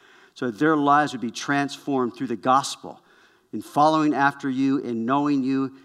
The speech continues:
serving you, worshiping you, and glorifying you.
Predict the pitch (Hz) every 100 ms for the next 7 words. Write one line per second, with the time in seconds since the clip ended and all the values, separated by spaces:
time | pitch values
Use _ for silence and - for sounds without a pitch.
0 | - - - 160 151 143 139 139 139 120
1 | 120 156 - 156 147 139 139 139 - 113
2 | 110 120 107 - 92 87 85 95